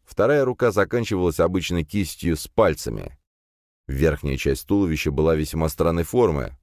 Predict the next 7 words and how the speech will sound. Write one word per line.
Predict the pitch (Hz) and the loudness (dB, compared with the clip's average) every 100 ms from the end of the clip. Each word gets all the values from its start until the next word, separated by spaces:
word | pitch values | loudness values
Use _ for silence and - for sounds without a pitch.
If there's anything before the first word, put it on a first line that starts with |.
| - | -4
Овальная | - 95 147 120 85 | 0 2 2 2 2
верхушка | 73 76 123 - 80 | 0 0 -2 -2 -2
переходила | 71 73 80 92 95 76 | -2 0 0 2 2 2
в | |
загнутые | 69 98 87 76 80 | 2 0 0 -2 -2
кверху | 76 85 95 - 71 | 0 2 0 0 -2
поля, | 69 71 85 90 80 | 0 2 2 0 -4